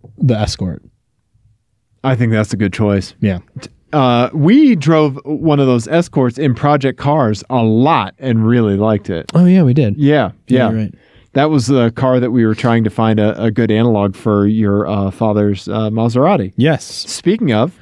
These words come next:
Speaker 1: Speaking of.
Speaker 2: Yeah, Dead Pedal Racing News.
Speaker 1: Dead Pedal Racing News. They, um, while we were both on our other vacations, um, they were at,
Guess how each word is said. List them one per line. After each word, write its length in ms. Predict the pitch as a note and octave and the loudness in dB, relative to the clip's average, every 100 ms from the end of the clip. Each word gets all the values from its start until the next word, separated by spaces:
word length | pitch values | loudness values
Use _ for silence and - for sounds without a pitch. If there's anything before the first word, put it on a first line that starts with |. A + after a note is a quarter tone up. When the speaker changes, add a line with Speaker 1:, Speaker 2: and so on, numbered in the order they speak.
| - | -16
Speaker 1:
Speaking 760 | - - - G3+ A3+ - A#3 A#3 - | -6 -6 0 2 2 2 2 2 2
of. 440 | D3 F3 G2 - - | 2 2 0 -6 0
Speaker 2:
Yeah, 200 | D3+ F3+ | 0 2
Dead 260 | D3 D3+ | 0 0
Pedal 200 | F3 E3 | 2 2
Racing 340 | D3 D3+ F#3 D#3+ | 2 2 2 2
News. 340 | C3 A#2 - - - - | 2 0 -4 -12 -12 0
Speaker 1:
Dead 200 | E3+ G3 | 2 4
Pedal 220 | G#3+ A3 | 4 4
Racing 260 | F#3 F3+ E3+ | 4 4 4
News. 180 | B2 B2+ | 2 2
They, 420 | D#3 G#3 B3+ F#3+ | 4 4 4 2
um, 460 | F3 D#3 D#3 D3 D3 | 4 4 4 2 0
while 600 | D3 C#3+ C#3 C3+ C3 C3 | 2 2 4 4 2 0
we 260 | B2+ E3+ | 2 4
were 140 | G3 B2+ | 4 2
both 520 | B2 A#2+ - - - _ | 2 0 -2 -12 -20 _
on 460 | C#3 B2 A2+ A2 A2 - | -2 2 4 2 0 -2
our 320 | C3+ A#2+ A2+ | 0 2 2
other 420 | C3 D3 A2 G2+ - - - | 2 2 2 0 -4 -10 -2
vacations, 920 | A2+ - C#3 E3+ G#2+ G2 G2+ A#2 - _ _ - - - - | -2 0 0 0 0 2 0 -2 -10 _ _ -20 -20 -8 0
um, 560 | C3+ C3+ C3+ C3 C3 C#3 | 2 4 2 2 2 0
they 440 | D3 B2+ D3 F3 | -2 2 4 4
were 320 | F#3+ D#3+ D3 C#3+ | 4 4 2 0
at, 640 | C#3 A#2+ A#2+ - - - | 0 0 0 -2 -12 -14